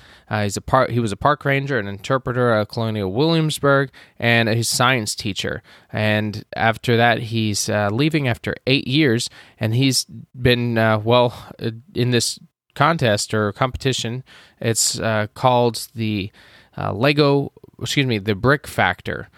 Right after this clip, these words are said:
um, last weekend. And his job, he had three different tasks. The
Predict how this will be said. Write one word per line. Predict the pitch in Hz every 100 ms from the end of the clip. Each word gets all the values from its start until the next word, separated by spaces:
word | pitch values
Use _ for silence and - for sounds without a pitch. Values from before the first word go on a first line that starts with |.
| _ -
um, | 107 95 92 98
last | - 110 101 -
weekend. | 107 101 92 -
And | 110 107 104 98
his | 107 123 -
job, | 127 120 127 131
he | 117
had | 107 -
three | 143 147
different | 139 123
tasks. | - 123 143 - - -
The | 117 113 104